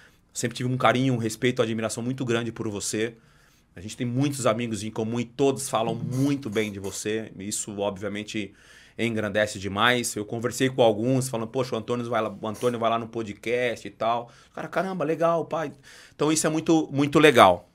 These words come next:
Eu queria agradecer a tua presença aqui, dizer que pra nós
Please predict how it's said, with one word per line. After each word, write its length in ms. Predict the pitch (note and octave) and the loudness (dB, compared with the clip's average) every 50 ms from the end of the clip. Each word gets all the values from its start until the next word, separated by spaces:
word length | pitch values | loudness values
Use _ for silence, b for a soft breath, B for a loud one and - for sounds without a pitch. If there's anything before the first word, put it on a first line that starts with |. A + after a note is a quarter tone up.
| _ _ _ _ _ _ _ _ _ _ _ _ _ _ _ _ | _ _ _ _ _ _ _ _ _ _ _ _ _ _ _ _
Eu 100 | F2+ G#2+ G#2+ | -10 -6 2
queria 240 | - C#3 C3+ D3+ D3 | 4 6 8 8 8
agradecer 500 | C#3+ D3+ D#3 D3 C3+ A#2 - - C#3+ D3 | 8 6 6 6 4 2 2 2 2 2
a 60 | C3+ | 2
tua 180 | C3 C3 A2 | 2 0 0
presença 460 | - - G#2+ G#2 G2 G2 G2 G2 - F#2+ | 0 0 -2 -2 -2 -4 -4 -4 -4 -6
aqui, 280 | - - G#2 G#2+ A#2+ b b b b b b b b b b _ | -4 -4 -6 -6 -6 b b b b b b b b b b _
dizer 380 | A2 A2+ A#2+ A2+ A2+ C3 C3 C3 | -6 -4 -4 0 0 0 0 0
que 160 | B2+ B2+ B2 | -2 -6 -6
pra 280 | B2+ - - C3 B2+ | -6 0 4 4 4
nós 600 | B2+ B2 B2+ B2+ B2 A#2 - - - - - - | 6 4 2 0 0 0 0 -2 -4 -4 -8 -12